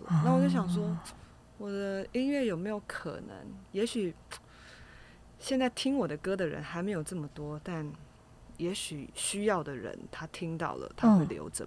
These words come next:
Speaker 1: 吗？
Speaker 2: 嗯。嗯，嗯，嗯，嗯，嗯。
Speaker 1: 对，这样子的一个动机。对，痛痛飞走。其实每一首歌怎么样写成都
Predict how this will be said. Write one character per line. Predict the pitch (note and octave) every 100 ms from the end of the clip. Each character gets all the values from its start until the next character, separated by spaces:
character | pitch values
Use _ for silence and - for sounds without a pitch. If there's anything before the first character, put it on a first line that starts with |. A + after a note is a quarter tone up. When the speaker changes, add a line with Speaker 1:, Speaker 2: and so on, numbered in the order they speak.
| -
Speaker 1:
吗？ | D#3 D3 D3 D#3+
Speaker 2:
嗯。 | B3
嗯， | A#3+
嗯， | A#3
嗯， | A3
嗯， | A3+
嗯。 | G#3+ F3
Speaker 1:
对， | - - -
这 | -
样 | G3 E3
子 | D#3
的 | D#3+
一 | E3+
个 | E3 D#3
动 | F3+ D#3 D3
机。 | D3+ C#3 D3+ - - - - - - - - -
对， | D3
痛 | - G3
痛 | F3+
飞 | E3+ C#3+ C3+
走。 | - -
其 | - C4
实 | D#4+
每 | D4+ G3
一 | C4+
首 | G3+ D#3
歌 | - F3 E3+ E3+ -
怎 | - D#3+
么 |
样 | F3+ A#3+
写 | A#3 - D3+
成 | - - C#3
都 | F3